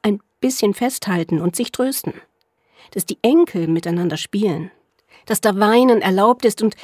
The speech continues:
hinterher beim Kaffee erzählt man sich Anekdoten und lacht zusammen und spricht sich aus, endlich. Und dass dann alle merken, so schlecht ist das hier gar nicht. Und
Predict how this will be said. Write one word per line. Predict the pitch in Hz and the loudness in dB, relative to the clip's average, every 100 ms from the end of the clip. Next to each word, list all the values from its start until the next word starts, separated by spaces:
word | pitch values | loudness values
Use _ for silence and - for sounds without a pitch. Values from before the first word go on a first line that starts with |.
| - - | -18 0
hinterher | 294 294 240 233 | 2 2 0 2
beim | 214 208 | 0 0
Kaffee | 240 226 220 | 0 0 0
erzählt | 175 - 214 208 | -2 -2 0 2
man | 202 | 0
sich | 180 208 | -2 0
Anekdoten | 190 185 - 233 240 240 208 | 0 0 0 0 2 0 0
und | 196 | -2
lacht | - 165 - | -4 -8 -8
zusammen | 165 - 160 190 190 _ _ _ - | -8 -6 -8 -8 -12 _ _ _ -6
und | 196 | -6
spricht | - - 233 - - | -6 -4 -4 -4 -6
sich | 294 - 175 | -4 -4 -6
aus, | 170 180 - | -6 -8 -6
endlich. | 190 170 - - - _ _ _ _ _ _ _ _ _ _ - - - | -8 -8 -14 -18 -20 _ _ _ _ _ _ _ _ _ _ -20 -16 -6
Und | 202 | -2
dass | 240 | -2
dann | - 214 | -2 0
alle | 269 254 | 0 2
merken, | 185 202 233 302 330 _ _ _ _ _ | 2 -2 -2 0 0 _ _ _ _ _
so | 196 170 | -4 -4
schlecht | 165 170 202 | -6 -6 -6
ist | - | -4
das | 185 - | -6 -2
hier | 175 | -4
gar | 175 170 | -2 -2
nicht. | 160 170 - - _ _ _ _ - | -2 -6 -12 -20 _ _ _ _ 0
Und | 214 208 | 0 0